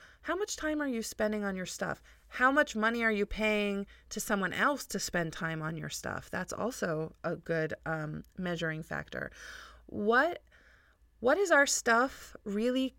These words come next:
costing us? I think that our stuff costs us a lot of time. Now, I know I don't have a cleaner every week, but I try to get a cleaner at least once a month.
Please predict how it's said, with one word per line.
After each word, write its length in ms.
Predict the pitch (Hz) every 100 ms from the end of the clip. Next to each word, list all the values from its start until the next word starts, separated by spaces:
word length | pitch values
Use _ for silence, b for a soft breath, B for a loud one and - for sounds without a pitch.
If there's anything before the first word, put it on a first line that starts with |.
| -
costing 540 | - 247 269 - 151
us? 420 | 69 - - - - _ - 233
I 100 | 240
think 340 | - 359 -
that 120 | 311
our 140 | 269 254
stuff 480 | - 233 349 -
costs 340 | - 262 277 -
us 160 | 254
a 60 | 233
lot 220 | 214 220
of 100 | 226
time. 500 | - 247 190 147 151
Now, 200 | 180 190 -
I 120 | 254
know 280 | 269 269 269 B B B B B
I 140 | 226 247
don't 100 | 262
have 120 | 226
a 40 |
cleaner 320 | - 226 208
every 300 | 196 180 180
week, 220 | 180 180 -
but 100 | 226
I 100 | 302
try 220 | 320 277
to 80 | 254
get 140 | 233
a 40 | 220
cleaner 320 | - 190 180
at 80 | -
least 200 | 180 -
once 200 | 170 -
a 40 |
month. 320 | 190 92 92